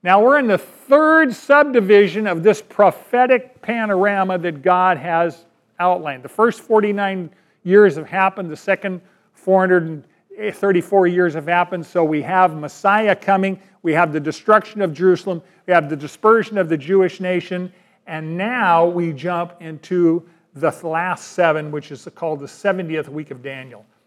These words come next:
It's probably the most highly documented period of biblical prophecy in all of Scripture.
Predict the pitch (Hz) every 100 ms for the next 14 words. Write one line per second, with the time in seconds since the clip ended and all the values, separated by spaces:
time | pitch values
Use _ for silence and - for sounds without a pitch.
0 | _ - 180 160 165 156 - - 208 175
1 | 156 170 - 170 160 147 135 _ 180 165
2 | 143 135 160 147 - - 156 156 139 -
3 | 135 _ _ _ 160 156 151 135 - 165
4 | 156 -